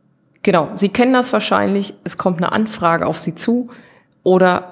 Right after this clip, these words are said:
auf einen Ihrer Mitarbeiter und Sie denken sich, „Wie soll das denn jetzt noch da reinpassen?“ Na, kennen Sie das Thema vielleicht?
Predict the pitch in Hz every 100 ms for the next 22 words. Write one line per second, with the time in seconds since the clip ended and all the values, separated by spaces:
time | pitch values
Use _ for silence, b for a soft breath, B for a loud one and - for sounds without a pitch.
0 | 175 170 - 165 175 - 170 226 226 160
1 | 160 160 165 165 - - 185 175 180 170
2 | 156 - 170 160 - - - 160 170 156
3 | 165 160 160 170 170 180 160 156 151 -
4 | 156 156 - - 170 165 175 175 - -
5 | - - _ _ _ _ b b b b
6 | b b 143 - 202 220 214 202 208 190
7 | 180 175 180 165 160 165